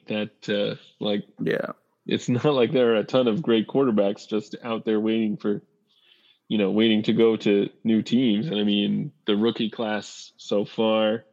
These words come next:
Speaker 1: this year has been, like, totally
Speaker 2: Mid.
Speaker 1: disgusting
Speaker 2: It's, it's been,
Speaker 1: in
Speaker 2: it's
Speaker 1: a
Speaker 2: been
Speaker 1: bad
Speaker 2: mids,
Speaker 1: way.
Speaker 2: man. They've
Speaker 1: Yeah.
Speaker 2: been, they've been, f-, I mean, they've been fine.
Speaker 1: Well,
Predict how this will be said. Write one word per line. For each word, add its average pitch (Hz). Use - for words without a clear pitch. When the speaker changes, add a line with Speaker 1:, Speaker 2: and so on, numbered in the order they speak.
Speaker 1:
this 107
year 107
has 104
been, 104
like, 98
totally 104
Speaker 2:
Mid. 113
Speaker 1:
disgusting 107
Speaker 2:
It's, -
it's 123
been, 131
Speaker 1:
in 110
Speaker 2:
it's 110
Speaker 1:
a -
Speaker 2:
been 123
Speaker 1:
bad 107
Speaker 2:
mids, 117
Speaker 1:
way. 98
Speaker 2:
man. 107
They've -
Speaker 1:
Yeah. 107
Speaker 2:
been, 117
they've 113
been, 135
f-, -
I 127
mean, 123
they've 123
been 110
fine. 110
Speaker 1:
Well, 95